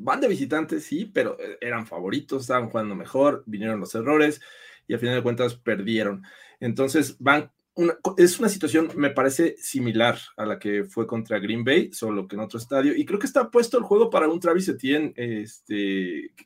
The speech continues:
que, que se oculta muy bien entre los linieros, porque es un tipo bajito y es elusivo,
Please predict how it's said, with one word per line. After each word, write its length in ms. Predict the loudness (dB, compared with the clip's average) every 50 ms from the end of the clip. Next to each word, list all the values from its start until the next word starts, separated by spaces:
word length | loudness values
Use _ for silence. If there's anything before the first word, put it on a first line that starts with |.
| _
que, 160 | -10 -10 -8 -6
que 160 | -6 -6 -6
se 400 | -2 0 2 2 2 0 -4 -10 _ _ _
oculta 400 | -4 -4 -2 0 0 0 2 2
muy 160 | 2 2 4
bien 140 | 4 4 4
entre 220 | 2 0 0 0
los 200 | 0 0 0 0
linieros, 320 | -2 -2 0 0 -2 -2 -4
porque 160 | -6 -14 -6
es 80 | -4 -4
un 80 | -2
tipo 180 | -2 -2 0 0
bajito 460 | 0 0 -2 -4 -8 -4 -2 -2 -2
y 100 | 0 0
es 180 | -2 -2 -4 -4
elusivo, 540 | -4 -4 -6 -6 -6 -8 -6 -6 -8 -10